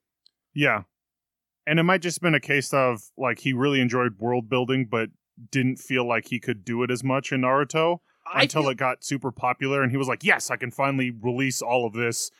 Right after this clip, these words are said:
Speaker 1: cool lore that I've been building for years."
Speaker 2: Yeah, I think it's more a fact that he had this super intricate backstory to the entire Naruto world,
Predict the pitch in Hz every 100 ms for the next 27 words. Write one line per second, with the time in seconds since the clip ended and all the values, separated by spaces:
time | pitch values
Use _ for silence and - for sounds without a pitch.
0 | _ - 196 180 139 151 156 131 127 123
1 | 127 123 127 123 117 - 117 113 113 104
2 | 104 107 160 208 196 240 294 247 - 156
3 | 160 185 165 180 165 - 143 - 156 131
4 | 151 156 143 143 - 160 - 135 139 135
5 | 147 107 123 131 - 135 120 113 - 127
6 | 123 120 117 117 - 131 113 110 117 123
7 | 127 113 113 127 170